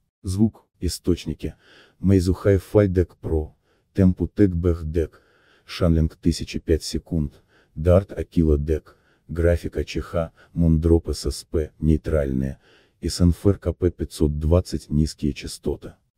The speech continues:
Низких частот при правильной глубокой посадке тут с избытком,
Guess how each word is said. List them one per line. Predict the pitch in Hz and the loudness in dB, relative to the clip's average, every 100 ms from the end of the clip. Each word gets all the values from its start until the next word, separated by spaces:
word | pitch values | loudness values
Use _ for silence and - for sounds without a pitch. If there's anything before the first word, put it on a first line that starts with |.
| - | 2
Низких | 82 101 - 87 | 6 6 2 -8
частот | - 85 - 95 - | -4 -6 0 -2 -2
при | - 80 | -4 -4
правильной | 82 90 95 87 82 | 0 2 6 6 4
глубокой | 78 90 85 95 87 | 2 0 2 0 0
посадке | 82 82 - 92 - - | -2 -2 -2 -2 -4 -10
тут | - 82 | -4 -4
с | - | -2
избытком, | 87 78 78 90 - - 67 | -4 -2 -4 -6 -10 -14 -14